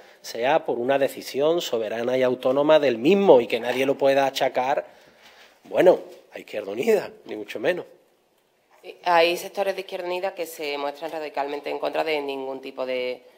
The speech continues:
Speaker 2: acuerdo ni de pacto con el Partido Popular, dadas las profundas diferencias ideológicas que separan ambos, ambos partidos. Tienen dificultades internas para poder llegar a un acuerdo. ¿Cómo pueden explicar a un sector de su militancia que es bastante importante que,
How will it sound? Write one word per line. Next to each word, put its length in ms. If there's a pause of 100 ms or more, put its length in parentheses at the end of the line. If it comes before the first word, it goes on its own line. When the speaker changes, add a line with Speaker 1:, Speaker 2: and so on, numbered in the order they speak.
(360)
Speaker 2:
acuerdo 480
ni 120
de 100
pacto 320
con 160
el 100
Partido 340
Popular, 460
dadas 200
las 240
profundas 500
diferencias 800 (360)
ideológicas 520
que 120
separan 380
ambos, 240 (120)
ambos 260
partidos. 340
Tienen 320 (320)
dificultades 600
internas 500
para 600 (480)
poder 380
llegar 320
a 320
un 220
acuerdo. 420
¿Cómo 240
pueden 220
explicar 340
a 40
un 60
sector 300
de 60
su 120
militancia 540
que 80
es 80
bastante 400
importante 600
que, 380